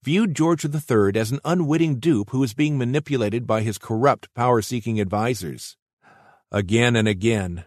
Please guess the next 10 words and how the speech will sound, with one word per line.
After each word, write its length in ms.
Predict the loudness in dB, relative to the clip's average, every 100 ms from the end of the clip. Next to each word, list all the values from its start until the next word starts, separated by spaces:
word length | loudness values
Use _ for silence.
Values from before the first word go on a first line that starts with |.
| -2
from 160 | 0
the 100 | 2
late 300 | 4 2 2
seventeen 520 | 2 2 2 -2 -2 -2
sixties 540 | -2 -4 -4 -6 -4
to 120 | 0
the 160 | 2 2
early 300 | 4 4 4
seventeen 560 | 2 2 2 -2 -2 0
seventies, 640 | 0 0 -2 -4 -10 -14